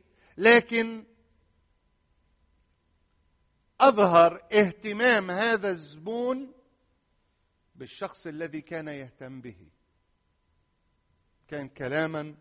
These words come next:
لطيفا، رقيقا، مهما. وبعدين من بعد الكلام الذي تكلمه هذا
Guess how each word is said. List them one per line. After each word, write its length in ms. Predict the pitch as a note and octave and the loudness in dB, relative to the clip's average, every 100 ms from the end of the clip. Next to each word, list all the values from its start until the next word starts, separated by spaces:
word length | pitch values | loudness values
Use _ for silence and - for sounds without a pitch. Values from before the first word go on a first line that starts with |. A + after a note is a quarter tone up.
| _ _ - | _ _ -18
لطيفا، 720 | C3+ C3 E3+ D#3+ - B2 G#2+ _ _ B2+ | -14 -14 -14 -16 -14 -16 -16 _ _ -14
رقيقا، 760 | B2+ B2 D#3+ D3 - B2 G#2+ F2+ _ _ - | -12 -12 -12 -12 -12 -16 -16 -20 _ _ -14
مهما. 540 | F3 D#3+ E3 B2 F#2+ _ _ _ _ _ _ _ _ | -10 -10 -10 -12 -14 _ _ _ _ _ _ _ _
وبعدين 760 | D#3 D3 E3 D#3+ G3 G3 G3 - _ _ _ _ _ _ _ _ _ _ _ _ _ _ _ - | -8 -2 -2 0 -2 -4 -10 -20 _ _ _ _ _ _ _ _ _ _ _ _ _ _ _ -18
من 180 | C3 C3 | -16 -6
بعد 260 | F3 E3+ | -6 -6
الكلام 540 | D3+ B2 D3 D3 E3 D3+ | -12 -12 -12 -10 -10 -12
الذي 340 | C3 C3 B2+ | -14 -16 -18
تكلمه 800 | - B2+ D#3+ D#3+ C3 A#2 A#2 C3 | -18 -14 -12 -12 -12 -16 -16 -18
هذا 380 | A2+ A2+ A2 | -16 -16 -16